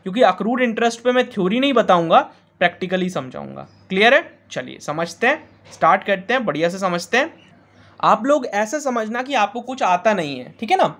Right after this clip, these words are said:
अक्रूड, अक्रूड का मतलब होता है जमा, इकट्ठा हो जाता है ना कोई चीज़, इकट्ठी कोई चीज़ हो जाती है, उसको बोलते हैं अक्रूड। अक्रूड इंटरेस्ट पे बात करेंगे हम, ठीक है ना,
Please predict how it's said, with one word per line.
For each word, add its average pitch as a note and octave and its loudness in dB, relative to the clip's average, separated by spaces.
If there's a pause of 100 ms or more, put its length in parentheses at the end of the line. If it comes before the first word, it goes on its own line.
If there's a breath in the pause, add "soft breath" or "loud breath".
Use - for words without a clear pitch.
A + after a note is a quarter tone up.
(260)
अक्रूड, F#3 0
अक्रूड B3 0
का D4+ 4
मतलब C4 2
होता A3+ 2
है C#4+ 2
जमा, E3 2 (920)
इकट्ठा F#3+ -2
हो F3 2
जाता F3+ -4
है B3+ -2
ना E4+ 0
कोई C#4 -2
चीज़, A3 -6 (440 loud breath)
इकट्ठी F#3 -2
कोई C4 2
चीज़ B3+ 0
हो A3+ 2
जाती G3 2
है, C4+ -2
उसको B3+ -6
बोलते G#3+ 0
हैं - 2
अक्रूड। E3+ -2 (400 loud breath)
अक्रूड B3+ 0
इंटरेस्ट G#3 0
पे G#3+ -4
बात C#3+ 2
करेंगे B2+ -8
हम, D3 -16 (400 loud breath)
ठीक D4+ 0
है F#4 6
ना, F#3+ 0